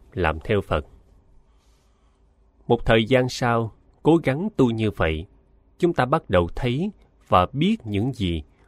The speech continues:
mà trước kia không thấy, không biết. Đây là điểm quan trọng.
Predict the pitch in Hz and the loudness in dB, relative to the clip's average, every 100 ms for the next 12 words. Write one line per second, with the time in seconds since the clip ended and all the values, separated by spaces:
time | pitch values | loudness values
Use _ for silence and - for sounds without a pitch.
0 | _ - 95 92 185 202 - 110 107 98 | _ 0 0 0 -2 -4 -4 -2 -2 -4
1 | - 123 107 120 120 196 - _ - 117 | -4 -4 -4 -6 -6 -8 -12 _ -4 -2
2 | 95 127 190 - _ _ _ _ _ _ | 0 -2 -4 -8 _ _ _ _ _ _
3 | _ - 107 104 95 87 95 90 104 139 | _ -2 0 0 -2 -2 -2 -4 -6 -4
4 | 113 95 87 76 | -4 -4 -4 -4